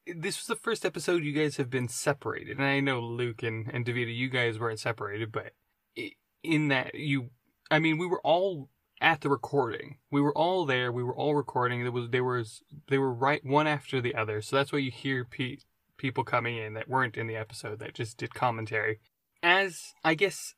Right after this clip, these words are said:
uh, my question is basically, as a viewer of the episodes, or a listener and a viewer,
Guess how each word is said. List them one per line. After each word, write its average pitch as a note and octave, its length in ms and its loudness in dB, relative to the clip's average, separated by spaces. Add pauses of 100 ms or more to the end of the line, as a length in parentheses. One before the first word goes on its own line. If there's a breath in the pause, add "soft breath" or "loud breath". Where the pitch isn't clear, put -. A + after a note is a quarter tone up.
(160)
uh, - 380 -4
my E3 180 6
question F#3+ 360 -2
is B2+ 360 2
basically, B2+ 720 0
as C#3 220 2
a C#3 60 6
viewer B2 580 0
of B2+ 260 4
the C3 120 2
episodes, A#2+ 840 -6 (220)
or D3 120 8
a C3 220 6
listener B2+ 560 0
and B2+ 200 2
a A#2+ 40 0
viewer, B2+ 500 -6